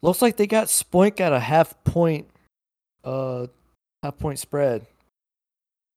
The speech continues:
So we got Who Needs Picks as the underdog.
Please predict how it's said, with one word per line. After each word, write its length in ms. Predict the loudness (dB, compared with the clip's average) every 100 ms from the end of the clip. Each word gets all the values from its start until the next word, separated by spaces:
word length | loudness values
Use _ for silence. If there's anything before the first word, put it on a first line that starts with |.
| _ _
So 280 | -8 -6 -4
we 100 | -2
got 400 | 2 2 0 -4 _ -8
Who 140 | -6
Needs 160 | -4 -6
Picks 340 | -4 -4 -4
as 120 | -10 -8
the 140 | -6
underdog. 580 | -4 -4 -4 -4 -4